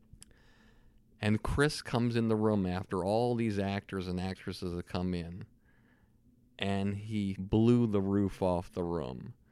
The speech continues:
It was like a plane taking off throughout the whole casting process,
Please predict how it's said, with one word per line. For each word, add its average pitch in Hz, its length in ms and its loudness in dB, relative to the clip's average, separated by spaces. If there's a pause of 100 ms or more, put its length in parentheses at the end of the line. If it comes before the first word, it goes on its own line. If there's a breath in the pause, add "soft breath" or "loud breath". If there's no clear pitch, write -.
It 107 100 -2
was 107 200 -2
like 101 240 -2
a 95 100 -6
plane 127 640 0
taking 113 500 -2
off 104 320 4
throughout 92 400 -4
the 90 80 -4
whole 107 300 0
casting 98 640 -4
process, 87 800 -4